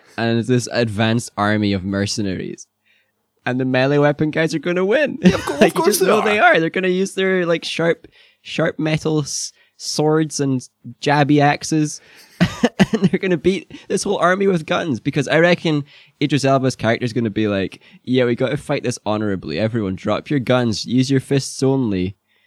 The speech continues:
Speaker 1: The bad guys have honor in this universe."
Speaker 2: <laughs> Right. Okay.
Speaker 1: He's bla-, <laughs> he's Black Superman? My goodness. <laughs>
Speaker 2: It's, it's such a s-, like, it's a stupid trailer, but it looks great because they've totally embraced this absolute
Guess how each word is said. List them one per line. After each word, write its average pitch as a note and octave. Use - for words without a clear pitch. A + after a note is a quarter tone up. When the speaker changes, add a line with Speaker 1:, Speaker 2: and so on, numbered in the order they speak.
Speaker 1:
The A2
bad A#2+
guys B2+
have A2
honor A#2
in F#2
this F#2+
universe." F2
Speaker 2:
<laughs> -
Right. A#2+
Okay. A2
Speaker 1:
He's D3
bla-, C#3+
<laughs> -
he's D3+
Black B2+
Superman? E3
My D3+
goodness. C3
<laughs> -
Speaker 2:
It's, -
it's D3
such -
a E3
s-, -
like, D3
it's D3+
a F#3
stupid G#3
trailer, A#2
but A#2+
it C3+
looks D#3+
great A2+
because D3
they've D3
totally F3
embraced C3
this A#2+
absolute B2